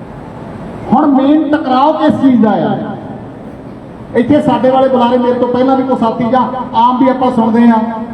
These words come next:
ਵੀ ਗੱਲ, ਵੀ ਜੇ ਸਾਡੇ ਵਾਲੇ ਨੂੰ ਤੁਸੀਂ ਭਗਤ ਕਹਿਣਾ, ਤਾਂ ਫਿਰ ਅਸੀਂ ਤੁਹਾਡੇ ਵਾਲੇ ਨੂੰ ਮੁਹੱਲਾ ਕਹਿਣਾ, ਉੱਥੇ ਮੁਹੱਲਾ ਲਿਖਿਆ ਹੈ।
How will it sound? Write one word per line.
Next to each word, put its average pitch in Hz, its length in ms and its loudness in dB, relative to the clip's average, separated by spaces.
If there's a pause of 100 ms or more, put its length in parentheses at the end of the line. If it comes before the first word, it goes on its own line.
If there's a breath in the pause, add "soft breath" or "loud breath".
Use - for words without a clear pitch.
(200)
ਵੀ 240 160 2
ਗੱਲ, 247 480 2 (1300)
ਵੀ 240 80 2
ਜੇ 247 240 4 (100)
ਸਾਡੇ 254 360 0
ਵਾਲੇ 262 180 4
ਨੂੰ 262 120 2
ਤੁਸੀਂ 262 240 0 (100)
ਭਗਤ - 280 -2
ਕਹਿਣਾ, 262 280 2
ਤਾਂ 269 220 0
ਫਿਰ 254 160 2
ਅਸੀਂ 247 120 2
ਤੁਹਾਡੇ 247 280 0
ਵਾਲੇ 220 140 2
ਨੂੰ 233 80 0
ਮੁਹੱਲਾ 214 320 4
ਕਹਿਣਾ, 214 180 0
ਉੱਥੇ 220 140 -2
ਮੁਹੱਲਾ 214 240 2
ਲਿਖਿਆ 143 240 0
ਹੈ। - 280 -6